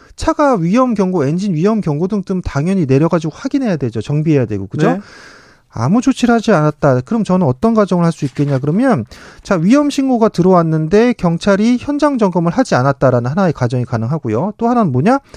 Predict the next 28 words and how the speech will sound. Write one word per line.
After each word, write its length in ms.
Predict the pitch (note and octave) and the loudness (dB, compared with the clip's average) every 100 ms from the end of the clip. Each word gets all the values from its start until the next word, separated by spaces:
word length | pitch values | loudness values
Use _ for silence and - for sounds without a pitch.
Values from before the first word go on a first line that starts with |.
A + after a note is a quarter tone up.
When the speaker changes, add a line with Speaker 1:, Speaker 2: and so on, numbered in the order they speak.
| - - - - _ | -20 -20 -20 -20 _
Speaker 1:
이 260 | - A#3+ C#4+ | 2 4 4
부분을 540 | - G#3+ G#3+ A3 A3 | 4 0 2 4 4
신고가 380 | G#3 C4+ C4+ A#3 | 2 0 0 0
들어왔는데 640 | - E3+ D#3+ D3 C3+ D3 A3+ | 2 2 2 0 0 2 2
이 240 | E3+ E3+ | 2 -2
정보를 400 | D3+ D3 D3+ F3 | -2 -2 0 0
묵살했다. 640 | D3+ B2 - E3 - B2 - _ C#3+ | -2 -4 -2 -2 -2 -4 -6 _ -2
Speaker 2:
예. 240 | D3+ F3 - _ - | -2 -2 -8 _ -2
Speaker 1:
라는 240 | A#3+ C#4 | 0 0
가정도 340 | D#3+ D3 F3+ | -2 -2 -2
가능한 400 | F3+ C3+ C3 G#3 | -4 -2 0 -2
거예요. 460 | G#3+ C#3 G#2+ A2+ F#2+ | 0 0 2 0 -4
그리고 540 | - G#3 F3+ F3+ D#3+ G2 _ - - - _ | -4 -2 0 2 0 -2 _ -20 -20 -20 _
거기서 380 | - F#3 C4 C4 | -2 0 2 2
이제 120 | F3 | 0
정보경찰이라는 1000 | - C#3 F#3 D4 C#4+ A#3+ A3+ F3+ D3+ C3+ | 0 0 4 4 4 2 0 2 2 0
게 80 | A#2 | -4
있거든요. 420 | - A#2 A#2 F#3 | -4 -4 -4 -4
이 220 | - D3+ | -4 0
Speaker 2:
네. 160 | A3+ C4 | 2 0
Speaker 1:
지금 260 | G3+ G#3 | -2 0
업무는 480 | D#3+ D3 E3 F3+ G3+ | 0 0 -2 -2 -2
집회 260 | - - F#3 | -4 -4 -4
시위라든지 840 | - F3 E3 D3 C#3+ C#3 F3+ F#3+ | -2 -2 0 0 -4 -6 -4 -4
행사 260 | A3+ C#4 B3+ | -4 -4 -4
통제는 440 | - F3 D#3 F3+ | -4 -6 -4 -6
경비경찰 640 | - B2 F3+ A#3+ G3+ - C#3 | -4 -4 -2 -4 -4 -4 -4
업무인데 540 | A2+ G#2+ C3+ F#3 G#2+ | -4 -4 -2 0 -2